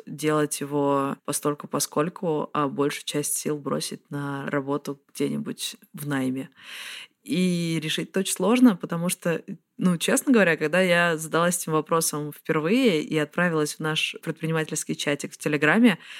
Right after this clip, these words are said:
я была уверена, что уж в предпринимательском-то чатике все скажут: "Блин, камон, все возможности открыты, все карты у тебя на руках, иди делай бизнес". Но нет. Большая часть ребят написали, типа: "Если бы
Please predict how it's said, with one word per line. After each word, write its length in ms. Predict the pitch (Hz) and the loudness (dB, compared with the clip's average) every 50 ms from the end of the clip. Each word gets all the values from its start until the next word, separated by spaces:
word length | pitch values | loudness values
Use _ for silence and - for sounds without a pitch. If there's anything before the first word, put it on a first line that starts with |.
| - - - | -12 -4 2
я 160 | 156 165 165 | 2 2 4
была 180 | 160 160 151 151 | 4 4 4 4
уверена, 340 | 143 156 170 180 180 165 | 6 6 4 4 4 2
что 180 | 147 - - 151 | -2 0 0 -2
уж 80 | 147 - | -2 -2
в 40 | |
предпринимательском-то 960 | - - 160 - - 185 160 160 156 156 202 - 269 - - - 180 165 - 156 | -4 -6 -6 -4 -4 -4 -2 0 0 2 4 4 4 2 2 0 -2 0 0 0
чатике 540 | 151 - - 151 151 - - 143 - 143 139 | 0 2 0 0 0 -2 -4 -6 -4 -4 -4
все 220 | 135 - - 147 | -2 0 -2 -2
скажут: 380 | 147 - - 156 151 143 147 139 | -2 0 -2 -2 -2 -2 -4 -6
"Блин, 440 | 139 160 160 208 233 240 226 185 175 | -4 0 2 6 6 8 6 6 4
камон, 600 | - - 160 160 185 214 233 226 202 170 156 - 226 196 | 0 -4 -2 2 4 4 6 6 4 2 -2 -6 -8 -8
все 240 | - - 175 160 | -4 0 0 2
возможности 880 | 170 175 165 180 180 190 190 180 180 - - - - 170 165 160 160 156 | 2 2 2 2 4 4 4 4 2 0 -2 -4 -4 -2 0 2 2 2
открыты, 720 | 151 139 143 151 - - 185 214 247 254 240 - 165 151 147 | 2 0 -2 -2 -2 2 4 4 4 4 2 2 2 2 2
все 180 | - - 147 | 0 -2 -4
карты 340 | 143 - 175 170 170 - 165 | -2 0 -2 -2 -2 -4 -8
у 20 | 160 | -8
тебя 200 | - 160 160 160 | -2 -2 0 0
на 80 | 160 | 0
руках, 440 | 160 165 - - 226 214 196 - - | -2 -2 2 4 4 4 4 2 -4
иди 240 | 147 143 156 185 190 | -6 -4 -2 -4 -4
делай 320 | 180 - 160 165 170 170 | -2 0 0 0 0 -2
бизнес". 460 | 165 165 226 254 233 190 160 151 - - - - - - - - | 0 2 4 4 4 4 2 0 -6 -10 -16 -20 -20 -14 -2 4
Но 80 | - 277 | 6 8
нет. 460 | 294 262 202 151 139 - - - - - _ _ _ _ _ _ - | 10 10 8 8 6 -2 -4 -14 -20 -20 _ _ _ _ _ _ -2
Большая 380 | - 185 180 180 170 - - 170 | 2 2 4 4 2 0 -2 -2
часть 260 | - 165 160 156 - | 2 2 2 2 0
ребят 300 | 165 160 156 180 220 - | -4 0 0 0 2 4
написали, 640 | 226 190 - 151 - - 165 160 156 156 151 147 147 | 2 2 2 0 -4 -2 -2 0 0 2 2 2 0
типа: 520 | 147 - - 151 143 - 143 139 139 - - | -2 -4 -8 -8 -4 -2 -2 -2 -2 -4 -6
"Если 300 | - 160 160 151 - - | -6 -6 -6 -6 -6 -8
бы 400 | 151 151 156 151 151 147 151 - | -4 -2 0 0 0 0 -2 -4